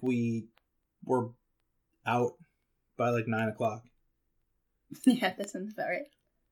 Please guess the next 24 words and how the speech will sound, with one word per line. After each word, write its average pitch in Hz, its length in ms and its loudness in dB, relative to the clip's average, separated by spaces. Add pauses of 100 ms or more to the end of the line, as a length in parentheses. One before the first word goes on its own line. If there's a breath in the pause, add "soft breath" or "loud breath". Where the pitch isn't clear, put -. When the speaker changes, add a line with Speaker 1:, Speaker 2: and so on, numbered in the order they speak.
(180)
Speaker 1:
And 135 100 0
we 147 100 6
never, 180 340 8
I 135 60 8
don't 175 160 4
think 185 140 2
we 151 160 2
ever 123 180 -2
really 117 280 0
got 113 260 0
adjusted 110 500 -6 (120)
to 120 140 -4
the 107 100 -8
time 107 460 -8 (1080)
too 120 460 -2
good. 113 260 0 (140)
Speaker 2:
No, 196 420 0
in 190 120 -6
the 185 80 -6
two - 280 -8
weeks, 208 480 -10 (600)
we 233 80 -8
were 190 40 -10
definitely, 190 600 -8